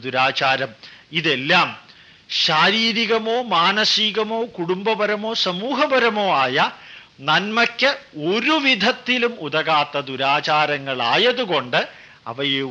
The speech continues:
ഒരു കാരണവശാലും സ്വീകരിക്കരുത്. അതെല്ലാം ദുരാചാരങ്ങളാണെന്ന് വ്യക്തമായി അറിയണം. ക്ഷേത്രങ്ങളില് തൂക്കം നടത്തുന്നതും മനുഷ്യനെ കെട്ടി ചുറ്റും പ്രദക്ഷിണം വെക്കുന്നതും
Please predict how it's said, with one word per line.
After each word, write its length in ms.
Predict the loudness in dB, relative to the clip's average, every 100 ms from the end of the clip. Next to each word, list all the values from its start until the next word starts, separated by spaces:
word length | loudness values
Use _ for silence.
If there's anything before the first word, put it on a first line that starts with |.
| -8
ഒരു 160 | -8 -4
കാരണവശാലും 840 | -2 -2 -4 -8 -8 -4 -4 -6 -12 -12
സ്വീകരിക്കരുത്. 1000 | -8 -2 0 -2 -4 -4 -2 0 2 2 0 -4 -18 -16 -10
അതെല്ലാം 420 | -6 -4 -2 -2 -2 -8
ദുരാചാരങ്ങളാണെന്ന് 1300 | -2 -2 0 0 0 -2 -4 -4 -2 -4 -6 -12 -12
വ്യക്തമായി 840 | -10 -10 -12 _ 0 2 2 2 0 -2
അറിയണം. 380 | -2 -2 -2 -6 -18 -20 -20 _ -6
ക്ഷേത്രങ്ങളില് 840 | -4 -4 -2 -2 0 2 2 2 0 -8 -20 _ _
തൂക്കം 440 | -4 -4 -2 0 0 0
നടത്തുന്നതും 680 | -2 -2 -4 0 0 0 -4 -14 _ -8
മനുഷ്യനെ 520 | -4 0 0 2 2 0
കെട്ടി 320 | -2 0 -2 -2 -10 -20 -20 -8
ചുറ്റും 380 | -6 -4 0 0 0
പ്രദക്ഷിണം 500 | -2 0 0 0 2
വെക്കുന്നതും 560 | 0 0 0 2 0